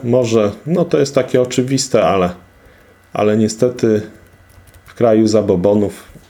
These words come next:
i niewiary może być to ważny punkt,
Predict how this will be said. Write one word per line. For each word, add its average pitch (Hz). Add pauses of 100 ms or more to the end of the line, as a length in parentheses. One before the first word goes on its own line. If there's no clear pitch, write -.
(1600)
i 113
niewiary 98 (880)
może 107
być 92
to 107
ważny 98
punkt, 151